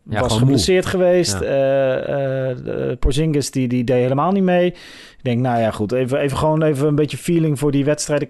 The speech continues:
Speaker 2: Ik had er nog niet zoveel van hun gezien.
Speaker 1: Hmm.
Speaker 2: Ehm, en ik heb gekeken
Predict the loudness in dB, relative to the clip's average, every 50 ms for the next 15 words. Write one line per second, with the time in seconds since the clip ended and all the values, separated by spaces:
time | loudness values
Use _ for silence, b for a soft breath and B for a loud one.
0 | -2 -2 -2 -2 -4 -4 -4 -4 -2 -2 -2 -4 -4 -6 -4 -2 -2 -2 -2 -2
1 | -4 -4 -4 -4 -6 -6 -4 -4 -4 -4 -4 -4 -2 0 0 0 -2 -4 -6 B
2 | B B B _ -6 -4 -2 0 0 0 2 2 2 0 0 0 -2 -4 -4 -8
3 | -10 -10 -6 -6 -4 -4 -4 -4 -4 -8 -2 0 0 0 0 -2 -4